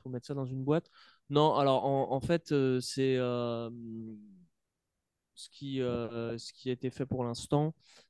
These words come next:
euh, c'est ce qu'on, c'est, c'est ce qu'on pourrait qualifier. Alors, c'est,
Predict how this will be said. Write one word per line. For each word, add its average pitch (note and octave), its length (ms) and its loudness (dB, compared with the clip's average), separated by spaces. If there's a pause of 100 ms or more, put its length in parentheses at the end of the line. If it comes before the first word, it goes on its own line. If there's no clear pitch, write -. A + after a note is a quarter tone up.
(160)
euh, A#2 460 0
c'est B2+ 140 -6
ce B2 100 -10
qu'on, C3 140 -8 (220)
c'est, B2 840 0
c'est A#2 240 -8
ce - 100 -10
qu'on A#2+ 200 -10
pourrait B2 420 -2
qualifier. A#2 640 -6
Alors, A2 220 -2
c'est, A2+ 360 -4